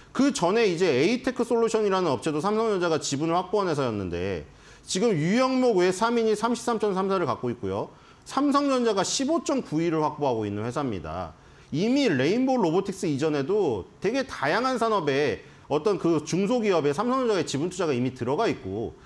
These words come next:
이 로봇이야 지금 워낙에 뜨겁게 반응하기 때문에 삼성전자가 지분을 몇 프로씩 늘릴 때마다 시장에서 엄청 뜨겁게 움직이는 거예요. 지금 에이테크 솔루션도 십오점구이를 지금 확보해 놓은 상-, 확보해 놓은 상태에서 대주주,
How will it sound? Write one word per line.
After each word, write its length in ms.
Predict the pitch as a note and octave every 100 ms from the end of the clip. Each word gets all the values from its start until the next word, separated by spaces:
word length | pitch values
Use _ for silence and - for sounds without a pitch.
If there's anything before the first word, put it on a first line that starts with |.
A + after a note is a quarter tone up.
| - -
이 140 | E3+ G3+
로봇이야 720 | C#3 D#3 A#3 C#4 - B3+ G#3
지금 260 | F#3+ G3 B2
워낙에 500 | B2+ G#3 C4+ C4 C4+
뜨겁게 260 | C4 B3+
반응하기 540 | - D3 E3+ G3 G#3 G#3
때문에 260 | F#3 F3+
삼성전자가 640 | G3+ A#3 A#3+ G#3+ G3 E3+
지분을 480 | - D#3+ F#3+ F3+ A2+ - - -
몇 220 | C#3+ -
프로씩 300 | C4 A3+ C#3+
늘릴 340 | D3 A3 C#4
때마다 420 | C4+ A#3+ G#3+ D3+ A2+
시장에서 520 | - B3+ B3+ G3 D3 -
엄청 400 | F3 C4 E4 D4
뜨겁게 300 | D#4 B3+ A#3+
움직이는 400 | D#3 D3+ D3 A#2+
거예요. 420 | F#2+ E2 E2+ D#2 - - -
지금 180 | - A#3
에이테크 400 | F3 B3 C4+ B3+
솔루션도 380 | B3+ B3 A#3 A3
십오점구이를 840 | - D4 D#4 C4+ G#3+ D#3+ G3 A3
지금 200 | F3 F3+
확보해 280 | A3 A#3+ A#3+
놓은 140 | G#3
상-, 160 | G3 G#3 - - -
확보해 360 | B3 - C4+
놓은 140 | A#3+ G#3+
상태에서 500 | A3 A3+ G#3 F#3 F3+
대주주, 600 | C#3+ D3+ A3 A#3+ G#3+